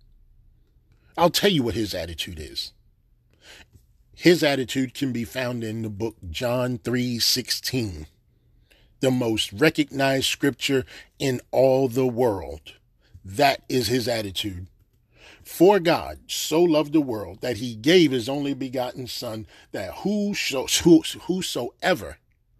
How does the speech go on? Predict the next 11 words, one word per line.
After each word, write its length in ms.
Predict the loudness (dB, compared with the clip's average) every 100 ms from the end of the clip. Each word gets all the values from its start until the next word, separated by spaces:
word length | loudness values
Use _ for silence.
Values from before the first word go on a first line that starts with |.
| _ _ _ _ _
should 220 | -6 -4
believe 440 | -2 2 4 4 2
in 180 | 0 0
him 420 | 0 -2 -2 -10 _ _ _ _ _ _
shall 260 | -4 -2 -2
not 400 | 0 0 0 0
perish 380 | 4 4 2 -4
but 140 | -10
have 240 | -4 -2 -2
eternal 420 | -2 0 0 -2
life." 460 | -4 -8 -14 -20